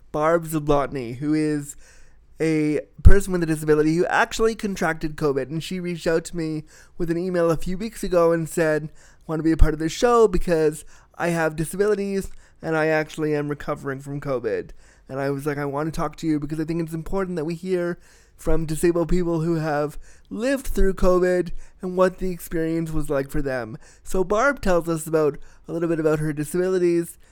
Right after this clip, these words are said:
and her spinal cord injury and when she became disabled, and then how she contracted covid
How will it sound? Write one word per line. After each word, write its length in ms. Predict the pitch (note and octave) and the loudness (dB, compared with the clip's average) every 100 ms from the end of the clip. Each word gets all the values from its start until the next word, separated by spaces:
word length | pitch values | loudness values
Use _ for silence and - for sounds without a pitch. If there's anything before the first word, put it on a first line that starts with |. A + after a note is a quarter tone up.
| _ D#3 | _ -6
and 80 | |
her 100 | D3+ | -4
spinal 320 | D3 - C#3+ C#3+ | -4 -4 -4 -4
cord 200 | D3 D#3 | -4 -4
injury 440 | E3+ E3+ E3 D#3+ | -4 -2 -2 -2
and 100 | D3+ | -2
when 200 | D3 D3 | -4 -4
she 100 | D3+ | -6
became 320 | D3 D3 C#3+ | -6 -6 -6
disabled, 480 | C#3+ F#3 F3 E3+ E3+ - - - | -6 -4 -2 -4 -6 -14 -20 -14
and 180 | E3 F3 | -8 0
then 320 | F3+ F#3 F#3 - - | 2 2 0 -8 -14
how 240 | - G3+ G#3 | -6 -2 0
she 180 | - | 0
contracted 560 | G#3+ G#3 G3 E3+ E3 D#3+ | -2 -4 -2 -4 -4 -8
covid 600 | D#3+ C#3 C3+ C3 C3+ C#3 | -6 -4 0 0 -2 -6